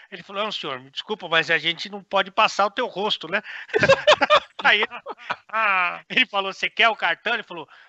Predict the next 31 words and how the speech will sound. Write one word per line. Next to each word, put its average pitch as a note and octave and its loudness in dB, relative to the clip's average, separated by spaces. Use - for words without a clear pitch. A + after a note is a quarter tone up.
"Por C4 -8
favor, G#3 -2
eu F#3 -6
quero F#3+ 2
o - -12
cartão." E3 -2
Ele D#3+ -4
quebrou F3+ 2
o E3 -8
cartão D#3+ 0
e D#3 -10
jogou F3+ -2
no F3 -2
chão. F3 4
Eu F#3+ 4
ali D#3+ 4
agachado, F3+ 4
pegando F#3+ -4
os, - -12
as E3 -2
partes A3 2
de E3+ -16
cartão F3+ -2
pra G3+ 2
pagar F#3 2
<laughs> - -16
<laughs> - -14
fazendo A#3+ 2
quebra-cabeça B3 0
de G3 -20
cartão G#3 0